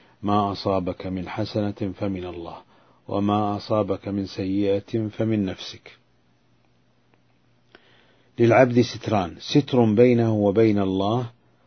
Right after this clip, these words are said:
وستر بينه وبين الناس. فمن هتك الستر الذي بينه وبين الله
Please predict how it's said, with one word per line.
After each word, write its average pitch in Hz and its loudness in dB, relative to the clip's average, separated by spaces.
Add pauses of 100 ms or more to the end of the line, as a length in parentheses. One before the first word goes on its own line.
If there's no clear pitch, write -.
(140)
وستر 131 0
بينه 117 6
وبين 110 2
الناس. - -6 (1080)
فمن 120 4
هتك 139 2
الستر 123 2
الذي 107 6
بينه 110 4 (300)
وبين 123 4
الله 110 2